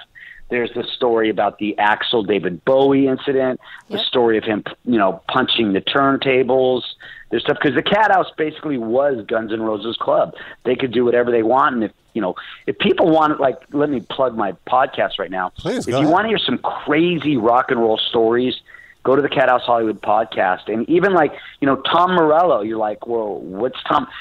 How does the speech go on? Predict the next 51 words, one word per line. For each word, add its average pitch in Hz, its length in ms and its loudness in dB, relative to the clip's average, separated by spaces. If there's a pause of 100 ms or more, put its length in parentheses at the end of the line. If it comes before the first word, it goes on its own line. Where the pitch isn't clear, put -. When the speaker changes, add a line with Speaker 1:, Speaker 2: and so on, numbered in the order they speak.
(160)
Speaker 1:
Tom 190 240 2
Morello 180 380 0
tells 165 280 -4
some 151 140 -2
crazy 175 680 -2
stories 117 500 0 (400)
of, 110 280 0 (260)
you 151 80 0
know, 127 100 4
wanting 143 600 0
almost 143 420 0
to 147 60 -2
be 135 160 0
in 147 100 0
the 143 60 2
hair 151 220 2
metal 185 320 2 (100)
scene 101 220 -2
back 90 280 -2
then 90 200 -4
and, 85 200 -8 (240)
and 110 120 -4
tell 131 220 0
some 110 120 -2
great 101 240 -2
Cat 95 240 0
House 90 260 0
stories. 85 440 -4
So 113 100 0
there's, 127 220 0 (300)
there's 127 120 -2
a 139 60 4
lot 175 360 4
of 180 60 0
great 151 260 -2
stories 160 380 0
that 123 80 -2
have 113 200 -4
only 156 300 2
been 135 200 -2
told 143 380 0
on 120 220 2
that 117 220 0
show, 127 420 0 (340)
and 127 120 0
it's 127 200 -2
told 175 260 2
by, 135 100 4
like, 113 220 0
you 117 80 -4
know, 90 160 -4